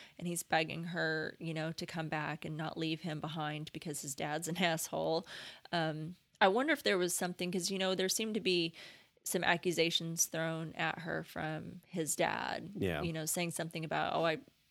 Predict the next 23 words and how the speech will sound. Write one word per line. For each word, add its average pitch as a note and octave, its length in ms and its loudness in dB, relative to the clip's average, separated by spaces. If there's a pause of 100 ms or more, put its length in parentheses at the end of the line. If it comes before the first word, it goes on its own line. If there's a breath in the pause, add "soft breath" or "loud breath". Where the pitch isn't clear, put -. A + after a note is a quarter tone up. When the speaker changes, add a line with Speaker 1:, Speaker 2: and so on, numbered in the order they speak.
Speaker 1:
heard F#3 300 0
you F3 80 2
talking F#3 420 2
to F3+ 100 4
him," F3 260 0
or F3+ 40 -2
something A#3+ 360 2
about F#3+ 180 8
another E3 260 2
him D#3+ 360 -4
or E3+ 60 -6
something - 400 -6
like D3 220 -8
that - 320 0
to - 100 -10
that - 200 0
effect. - 380 -4
So E3 120 0
I E3 60 6
wonder E3+ 220 0
if E3+ 100 -4
there E3+ 100 4
was, E3 240 0